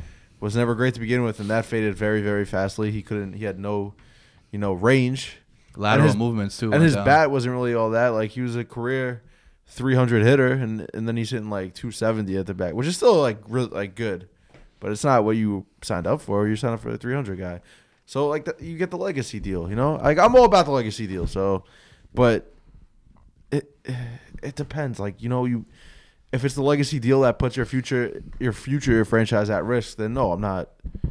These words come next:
Speaker 1: you know, about that. Like, like this, in, in this situation, it is.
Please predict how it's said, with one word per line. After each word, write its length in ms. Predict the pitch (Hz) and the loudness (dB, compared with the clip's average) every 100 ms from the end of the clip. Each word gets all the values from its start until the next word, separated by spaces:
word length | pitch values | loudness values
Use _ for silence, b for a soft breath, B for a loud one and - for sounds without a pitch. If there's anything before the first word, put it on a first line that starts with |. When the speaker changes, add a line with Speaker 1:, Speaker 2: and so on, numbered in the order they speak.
| B B B - | B B B -16
Speaker 1:
you 80 | - | -6
know, 140 | 98 92 | -2 0
about 300 | 92 104 95 | 0 0 -2
that. 220 | 80 67 | -4 -4
Like, 300 | 87 92 - | -4 -4 -4
like 160 | 107 104 | -4 0
this, 300 | 147 - - - - | -2 -2 -14 -20 -6
in, 360 | 107 101 98 107 | -4 -2 -4 -2
in 80 | 120 | -2
this 120 | 135 | -2
situation, 440 | 123 135 131 139 135 | -2 -2 -2 -2 0
it 80 | |
is. 300 | 139 101 - | 0 0 -4